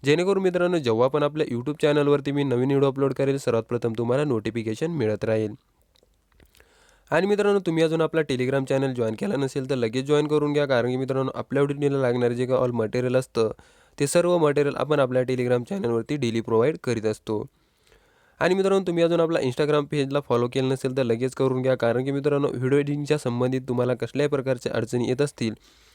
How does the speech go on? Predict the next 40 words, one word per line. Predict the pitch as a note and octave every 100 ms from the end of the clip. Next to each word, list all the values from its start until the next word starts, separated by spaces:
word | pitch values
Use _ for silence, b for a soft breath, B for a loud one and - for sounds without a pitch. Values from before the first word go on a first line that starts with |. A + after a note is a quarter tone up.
| b -
तर | D#3
तुम्ही | F3 F3
मला | F3
Instagram-वरती | C3+ C#3 D#3+ D#3 D#3 D3+ D3+
मेसेज | C3 C3 C3+
करून | C#3 C#3
विचारू | B2+ A2+ C3
शकता, | B2+ B2+ C3
तिथे | A#2+ A#2
मी | A#2+
सर्वांची | A#2 A#2 A2+ A2+ A2+
रिप्लाय | A2 C#3+
देतच | C#3 A2 A2
असतो. | A2 - A2 G#2+ - b b b b b b b b
तर | F3+
मग | G3+
मित्रांनो, | G3+ G3 G3+
आपल्याला | G3 F#3+ F#3+
आजचा | D#3 C#3+
व्हिडिओ | D#3+ D#3+ C#3
एडिट | C#3 C#3+
करण्यासाठी | D3 D3 D3+ D3
तुम्हाला | C#3+ C3+ C3+
आपल्या | C3 C#3
व्हिडिओच्या | B2+ A#2 A2+ C3+
डिस्क्रिप्शनमध्ये | A#2 - C3 - B2+ B2 C3 C3 -
एक | B2
बीटमार्क, | A#2+ A#2+ C3 C3+
दुसरी | C3 B2 C3
सेक | - A2+ A2+
इफेक्ट | B2+ C3+ -
आणि | B2+ B2+
तिसरी | B2 - B2+
एचडीआर | A#2+ B2 B2 A#2+
प्रीसेट | B2+ B2+ A2+ - b b b -
या | D#3+
तीन | F3 F#3
प्रीसेट | E3+ F3 E3
मिळून | D#3 C#3 C#3
जातील. | C#3 C#3